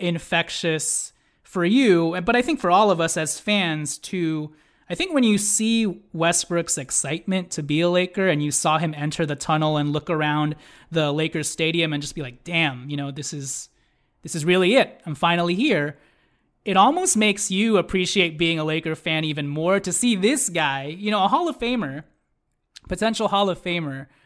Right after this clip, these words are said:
be this floored and excited that you're like, "Oh man, yeah, I guess it is really great to be a Lakers fan, and I shouldn't take it for granted," because this guy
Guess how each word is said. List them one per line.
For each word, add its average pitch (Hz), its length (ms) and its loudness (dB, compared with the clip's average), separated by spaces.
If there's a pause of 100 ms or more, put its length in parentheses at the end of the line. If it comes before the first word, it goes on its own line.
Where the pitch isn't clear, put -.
(260)
be 180 180 -4
this 180 320 -2
floored 185 760 -2 (280)
and 160 120 -2
excited 185 800 0
that 165 120 -2
you're 175 140 0
like, 156 320 0
"Oh 220 160 2
man, 214 340 2
yeah, 175 240 2
I 165 120 0
guess 240 240 -2
it 294 100 -2
is 330 160 0
really 170 240 2
great 151 340 -2
to 185 100 -8
be 139 400 -4
a 175 60 -2
Lakers 147 360 -2
fan, 147 200 -2
and 147 100 -4
I 156 60 -2
shouldn't 339 300 0
take 302 160 0
it 277 80 0
for 254 80 0
granted," 240 240 2
because 156 220 -4
this 254 180 -2
guy 190 400 2